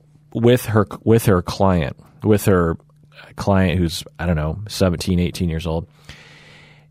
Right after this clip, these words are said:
And her therapist also talked about her dating life at this point. The therapist loses her office, so the sessions are transitioned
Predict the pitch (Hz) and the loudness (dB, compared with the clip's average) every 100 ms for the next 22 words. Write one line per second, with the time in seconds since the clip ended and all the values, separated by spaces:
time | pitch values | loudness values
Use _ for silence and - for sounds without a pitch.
0 | - 107 104 101 101 92 104 98 110 107 | -2 2 4 4 2 2 0 2 4 4
1 | 107 107 - 104 135 - 165 - 120 107 | 4 2 0 2 2 2 -2 0 0 0
2 | 110 98 98 92 95 104 131 127 82 71 | 0 0 2 0 0 2 4 2 0 -6
3 | 52 107 - - 76 - - - - _ | -10 -12 -10 -8 -8 -6 -8 -10 -14 _
4 | _ _ - - - - - - - 113 | _ _ -20 -20 -20 -20 -20 -16 -6 0
5 | 127 127 143 147 - 101 113 127 143 165 | 4 4 4 2 2 4 4 4 2 4
6 | 131 95 98 98 120 - - _ - - | 4 4 2 0 -2 -6 -14 _ -14 0
7 | 107 101 - 113 110 - 117 117 - - | 4 4 2 2 2 4 2 2 -2 -10
8 | _ _ - 95 92 92 - 92 90 110 | _ _ -2 2 2 2 2 2 4 2
9 | - 110 101 101 | 2 2 2 2